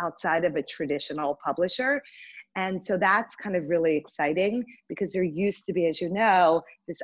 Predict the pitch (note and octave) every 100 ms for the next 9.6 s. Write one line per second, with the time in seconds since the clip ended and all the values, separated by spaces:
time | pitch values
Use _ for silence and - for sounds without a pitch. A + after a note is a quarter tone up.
0 | F3 F3 E3+ E3+ D#3+ - - E3+ D#3 D3
1 | D3 C#3+ C#3+ C3 C3 C#2 - _ - -
2 | G3 G3+ G3+ G3 G#3 - F3+ G3 E3+ F#3+
3 | D#3+ D3+ F3 - E3+ D#3 - - G3 F#3
4 | E3+ E3 D#3 D#3 D3+ - _ _ _ F3+
5 | C#3+ C3+ C3+ D#3+ D3+ - D#3+ D#3+ G#3 -
6 | C#3 D3 D3 D3 - D#3+ D#3 E3+ E3 C#3+
7 | C#3 - E3 D#3 D3+ - - - - E3+
8 | D3 C#3+ D3 D4 _ _ _ - _ _
9 | _ - - - - A2